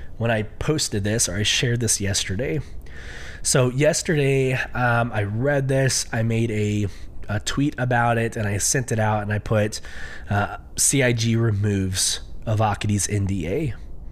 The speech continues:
And that's like a half truth, but I did put the quote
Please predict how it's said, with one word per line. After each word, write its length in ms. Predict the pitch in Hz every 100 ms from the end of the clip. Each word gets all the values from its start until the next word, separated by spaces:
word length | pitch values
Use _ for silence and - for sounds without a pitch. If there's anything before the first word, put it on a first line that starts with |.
| - - - - -
And 100 | 135
that's 160 | 135
like 120 | 175
a 60 | 139
half 520 | 104 135 131 120 - - -
truth, 560 | - - 107 90 127 - - -
but 400 | 165 127 104 -
I 140 | - 127
did 500 | 117 107 131 151 156
put 240 | - 147
the 80 | 123
quote 640 | - - - 131 117 -